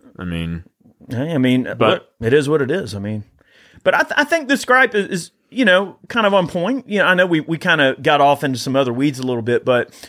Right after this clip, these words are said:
Speaker 2: I hope you guys can understand where we're coming from.
Speaker 1: Mm-hmm.
Speaker 2: I mean, all we're just trying to say is, I mean, look, do what you want at the end of the day.
Speaker 1: Mm-hmm.
Speaker 2: You wanna baby your guns, by all means, baby 'em. But understand
Speaker 1: Yeah.
Speaker 2: that there's gonna come a time, I hope that doesn't come a time, but let's just say a time could come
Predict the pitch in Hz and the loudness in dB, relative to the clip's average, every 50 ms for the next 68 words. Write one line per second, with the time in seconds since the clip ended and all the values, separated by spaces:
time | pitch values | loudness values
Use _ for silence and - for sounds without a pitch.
0 | _ _ - 151 165 196 190 190 160 175 165 156 147 - 170 156 147 139 127 - | _ _ 0 2 2 2 2 2 2 4 4 4 2 2 -2 0 0 0 0 2
1 | 160 151 147 135 120 120 117 - 151 143 131 113 - 120 107 104 107 107 - 85 | 0 2 2 2 0 -2 -2 0 0 0 0 0 0 -2 -2 -2 -4 -6 -6 -6
2 | - 123 127 135 156 156 147 139 - - 147 - - 170 143 147 135 123 - - | -4 0 2 2 4 4 2 2 0 -2 -6 -2 0 2 2 4 2 2 2 2
3 | 139 131 120 117 117 - 151 143 131 120 113 104 110 147 156 147 131 - - 120 | 2 2 2 0 -2 -4 -2 -2 0 0 -2 -4 -2 0 2 2 2 2 0 -2
4 | 123 120 110 101 117 113 107 110 98 98 101 98 95 92 92 _ - - 85 87 | -2 -2 -2 -2 -4 -4 -4 -4 -6 -6 -6 -8 -8 -10 -12 _ -20 -16 -14 -14
5 | 87 - - _ _ _ - 135 147 175 175 170 151 160 156 147 143 139 131 127 | -14 -16 -20 _ _ _ -4 -2 2 2 2 4 4 4 4 4 4 2 2 4
6 | 143 143 135 123 113 - 143 139 123 117 120 117 117 107 - - - 135 127 123 | 4 2 2 0 0 0 0 2 2 0 -2 -4 -4 -6 -8 -6 -2 0 0 0
7 | 110 110 107 104 101 - _ _ _ _ _ _ - 143 143 165 175 170 156 120 | 0 -2 -6 -6 -8 -10 _ _ _ _ _ _ 0 2 4 4 6 4 4 0
8 | 90 180 160 160 151 139 131 127 123 127 127 - 139 143 127 - 175 170 175 170 | 2 2 2 4 4 2 2 2 2 2 2 2 0 -2 -2 0 0 0 0 0
9 | - 175 160 143 131 - 165 156 156 143 135 127 123 120 120 120 _ _ _ _ | -2 -2 -2 -2 -4 -4 -2 2 2 4 4 2 0 -2 -6 -10 _ _ _ _
10 | _ _ _ _ _ - 170 165 160 190 233 - - - 160 143 - 135 135 117 | _ _ _ _ _ 2 2 4 4 4 4 4 2 2 0 2 4 2 0 0
11 | 117 107 110 127 113 110 104 131 123 120 117 120 120 127 - - 156 180 175 - | 0 -8 -8 -10 -10 -8 -8 -8 -6 -6 -6 -4 -4 -6 -4 0 -2 -2 -2 -2
12 | - 165 - - 170 160 143 127 120 117 - _ _ _ _ _ _ - 147 143 | -6 -6 -2 0 4 4 4 4 2 0 -4 _ _ _ _ _ _ -2 -2 -2
13 | - - 185 208 202 175 - - 202 208 - - 135 113 107 107 104 101 104 | 0 0 2 2 2 2 2 0 0 0 0 -6 -6 -6 -4 -6 -10 -12 -14